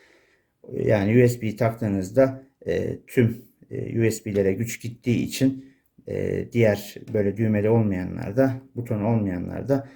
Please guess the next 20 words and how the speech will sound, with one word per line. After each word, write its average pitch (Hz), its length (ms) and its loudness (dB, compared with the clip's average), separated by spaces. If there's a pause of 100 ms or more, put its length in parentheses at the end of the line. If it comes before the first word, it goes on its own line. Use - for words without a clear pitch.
(160)
açma 117 320 -2
kapatma 117 360 -2
yapamıyordunuz. 113 800 0
Hepsinin 113 360 -2
açık 110 260 -2
olması 104 360 -2
gerekiyordu. 95 760 -2 (540)
E, - 60 -8 (720)
bu 156 60 0
şekilde 107 480 0
de, 147 220 2 (380)
e, 82 320 -6
böyle 117 240 4
buton 120 320 2
koymaları 101 420 -2
da 135 100 4
iyi 120 200 4
olmuş. - 580 -2 (180)
Düğmeli 92 300 -4
yapmaları. 92 720 -2